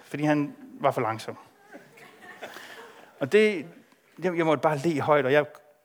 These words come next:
det er ikke usandsynligt, at jeg har signaleret utålmodighed. Tålmodighed er ikke en af mine dyder. Men jeg øver mig.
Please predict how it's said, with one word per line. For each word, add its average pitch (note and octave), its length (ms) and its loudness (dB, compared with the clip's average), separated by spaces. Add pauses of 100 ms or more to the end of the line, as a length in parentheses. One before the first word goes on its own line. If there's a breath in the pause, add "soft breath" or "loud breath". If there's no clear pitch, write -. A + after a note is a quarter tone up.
(1300 soft breath)
det G3 140 8
er F#3+ 100 8
ikke G3 140 -2
usandsynligt, F#3 800 0
at C3 180 -4
jeg D3 340 8
har D#3+ 80 -6
signaleret D#3+ 540 2
utålmodighed. F3+ 880 2 (3000 loud breath)
Tålmodighed E3+ 680 2
er D3+ 180 4
ikke E3+ 420 -2
en D3 260 0
af - 60 -6
mine C3+ 420 -2 (100)
dyder. D3 440 -2 (1160)
Men B2+ 380 0 (100)
jeg C#3+ 200 4
øver F#3+ 300 6
mig. G#2+ 300 0